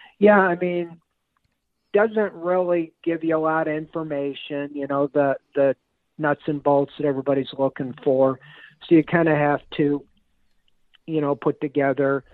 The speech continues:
maybe some ideas, but there, that leaves open speculation. Everybody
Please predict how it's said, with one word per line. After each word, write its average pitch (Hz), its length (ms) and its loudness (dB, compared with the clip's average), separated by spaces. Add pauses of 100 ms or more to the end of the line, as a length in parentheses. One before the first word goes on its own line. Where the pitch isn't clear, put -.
(340)
maybe 135 640 -2 (540)
some 147 180 0
ideas, 139 640 0 (560)
but 139 320 0 (280)
there, 165 160 -2 (100)
that 180 240 0
leaves 156 400 2
open 151 380 -4
speculation. 135 840 -8
Everybody 135 540 -2